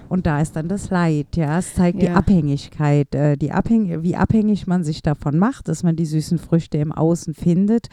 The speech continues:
Speaker 1: und weswegen doch eher ein System überlegen wäre, wo man das Glück in sich selber findet.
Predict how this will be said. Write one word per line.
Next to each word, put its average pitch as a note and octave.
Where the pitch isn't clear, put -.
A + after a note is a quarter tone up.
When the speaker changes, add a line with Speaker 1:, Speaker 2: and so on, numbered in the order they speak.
Speaker 1:
und F3
weswegen F3+
doch F3+
eher F#3
ein E3+
System F3
überlegen E3+
wäre, F3+
wo E3
man F3
das D#3+
Glück F3+
in F3
sich C#3+
selber F3
findet. D3+